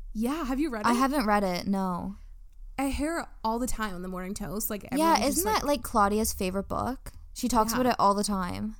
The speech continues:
Speaker 1: I know. I, it's, like, really sad. I don't know.
Speaker 2: Really?
Speaker 1: Yeah. Well, I, It Ends With Us is sad too, though.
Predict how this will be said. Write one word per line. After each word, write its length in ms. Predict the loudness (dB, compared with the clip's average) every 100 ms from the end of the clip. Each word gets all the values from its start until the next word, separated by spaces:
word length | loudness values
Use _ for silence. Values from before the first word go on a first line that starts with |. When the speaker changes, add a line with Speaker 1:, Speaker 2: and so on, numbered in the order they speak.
| -4
Speaker 1:
I 100 | -2
know. 480 | 0 0 -2 -6 -12 -14 -20 -18 -8 -4
I, 500 | 0 0 -2 -4 -8 -16 -18 -4
it's, 200 | -2 0
like, 200 | -2 -2 -6 -8
really 440 | -6 -4 -4 -4
sad. 520 | -6 -6 -8 -8 -10 -14 -14 -16 -10 -4
I 100 | 0
don't 120 | 0
know. 60 | 0
Speaker 2:
Really? 240 | 0 -2 -4 -6 -10 -20 -14
Speaker 1:
Yeah. 300 | -6 -4 -4
Well, 100 | 0 2
I, 160 | 2 2
It 120 | 2
Ends 200 | 4 2
With 140 | 0 -2
Us 200 | -2 -2
is 80 | -4
sad 220 | -4 -6
too, 120 | -10
though. 240 | -10 -12